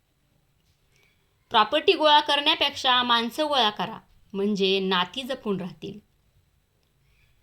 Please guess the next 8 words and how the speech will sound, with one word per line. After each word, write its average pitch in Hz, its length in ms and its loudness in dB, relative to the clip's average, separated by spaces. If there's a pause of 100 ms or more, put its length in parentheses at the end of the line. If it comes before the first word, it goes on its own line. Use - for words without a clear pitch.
(540)
जेवढं 180 240 -6
टाळता 196 440 0
येईल 269 200 -2
तेवढं 254 220 -2
श्रीमंताच्या 320 680 0
घरी 294 220 -4
जाणे 208 300 0
टाळावे, 170 480 -2